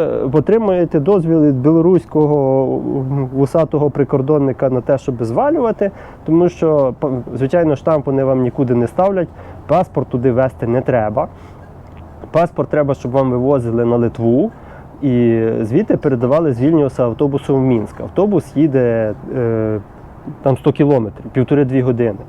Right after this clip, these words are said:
Там шістнадцять пар автобусів на, за день туди-сюди літає. І, е, треба, щоб ваші жінки вивозили туди. І якщо ви там не можете самі домовитись з водієм автобуса, то є наші люди,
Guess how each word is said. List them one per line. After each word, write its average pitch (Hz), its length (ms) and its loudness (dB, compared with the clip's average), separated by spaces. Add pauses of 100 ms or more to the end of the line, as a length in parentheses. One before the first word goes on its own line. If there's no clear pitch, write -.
(200)
Там 113 160 -2
шістнадцять 135 500 -2
пар 131 200 0
автобусів 113 580 -4
на, 104 220 -6
за 107 120 -4
день 104 200 -2
туди-сюди 104 560 -8
літає. 101 420 -8 (720)
І, 117 220 2
е, 107 340 0 (360)
треба, 151 240 0
щоб 131 160 -6
ваші 147 280 0
жінки 143 340 0
вивозили 123 540 0
туди. 107 360 -10 (460)
І 127 80 0
якщо 127 260 0
ви 180 100 2
там 160 200 0
не 165 80 2
можете 165 320 0
самі 190 240 0
домовитись 233 520 0
з 180 40 -4
водієм 185 380 0
автобуса, 156 560 -2
то 135 140 -2
є 160 180 2
наші 147 420 0
люди, 120 340 0